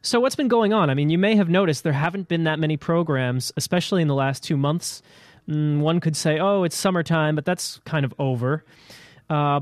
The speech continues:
but, uh, I, I got busy because, well, most of all, because my grandfather,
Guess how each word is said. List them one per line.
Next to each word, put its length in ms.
but, 400
uh, 340
I, 680
I 40
got 340
busy 420
because, 1120
well, 140
most 320
of 80
all, 160
because 460
my 380
grandfather, 720